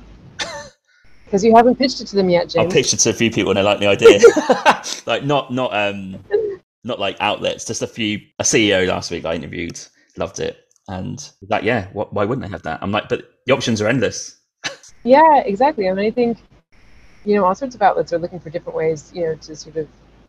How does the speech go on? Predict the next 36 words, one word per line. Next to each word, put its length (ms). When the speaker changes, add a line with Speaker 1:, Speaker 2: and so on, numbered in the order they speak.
Speaker 1:
do 140
their 140
storytelling. 640
Speaker 2:
Hmm. 140
Speaker 1:
And 100
I 60
think 200
a 60
travel, 720
a 40
travel 320
show 180
that 180
goes 360
into 240
places 540
Speaker 2:
Yes. 260
Speaker 1:
and 240
that, 200
that 140
does 180
that, 160
you 80
know, 60
showcasing 480
local 220
voices 540
and 180
painting 240
a 60
sort 180
of 120
an 100
evocative 480
scene 340
through, 300